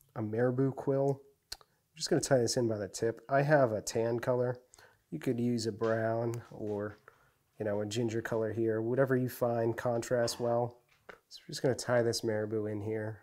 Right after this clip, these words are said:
um, my side of the hook shank, get it on there pretty well, nice and tight, and then we're just gonna wrap this, a couple wraps going up the shank here. And this is just gonna create, like, a nice little transition and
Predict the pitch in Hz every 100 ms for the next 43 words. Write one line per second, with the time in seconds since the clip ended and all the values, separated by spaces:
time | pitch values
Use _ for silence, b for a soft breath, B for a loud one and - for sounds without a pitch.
0 | - 113 107 104 107 107 - 107 104 110
1 | - 117 107 104 - b b b _ _
2 | _ _ _ _ - 123 117 110 113 110
3 | - 113 113 117 117 117 - _ _ B
4 | B _ - 113 - 104 - 113 110 -
5 | - 113 120 127 131 151 127 107 98 -
6 | - 98 - - - _ - 117 101 98
7 | 98 - - 107 98 101 - 104 - 104
8 | 101 - 113 113 110 b b b b b
9 | 117 123 147 131 143 - 135 117 - 120
10 | 113 98 107 110 107 107 104 101 117 104
11 | 98 107 - 104 98 95